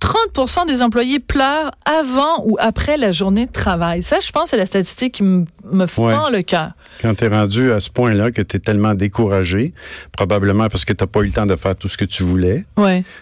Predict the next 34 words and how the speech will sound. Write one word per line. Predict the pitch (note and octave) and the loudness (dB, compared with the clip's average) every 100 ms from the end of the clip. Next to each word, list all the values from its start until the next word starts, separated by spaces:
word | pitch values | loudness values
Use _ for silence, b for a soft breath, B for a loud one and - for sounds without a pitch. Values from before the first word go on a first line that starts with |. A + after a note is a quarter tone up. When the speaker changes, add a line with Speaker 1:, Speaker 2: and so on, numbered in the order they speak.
| - | -6
Speaker 2:
probablement | G#2 A2 A2 G#2+ A2 A#2+ | -2 2 2 2 2 2
aussi | G#2 - | 2 0
parce | A#2 G2+ - | 0 0 0
que | |
la, | G#2+ G2+ G#2 | 0 0 0
le | G2+ G#2 | 0 0
patient | - G2+ - B2 B2 | 0 0 0 2 2
ou | A2 G2+ | 2 2
la, | G2+ G2 | 2 2
la | F#2+ G2+ | 0 0
résidente | G#2+ F#2 G2 B2 A#2+ | 0 -2 0 0 0
ou | A2 | 0
le | G2+ | 0
résident | G2+ F2+ G2 A#2 | 0 0 0 -2
qui | - G2 | -2 -4
pleure, | - A#2 B2 A2 | 0 2 2 0
qu'il | - | -2
y | |
a | G2 | -2
quelque | G2+ - | -2 0
chose | B2 A#2 | 0 0
qui | - | -2
se | G2 | -2
passe | G#2+ A2 | 0 0
dans | F#2+ | 0
sa | F#2 F#2+ | 0 0
vie, | G2 A2+ | 0 0
t'as | - | 2
pas | |
Speaker 1:
Mm. | G3 | 2
Speaker 2:
le | G2+ | 2
temps | A2+ | 2
de | G#2 | 2
l'écouter. | F#2+ F#2 - - B2 D3+ | 0 -2 -6 -6 -4 -4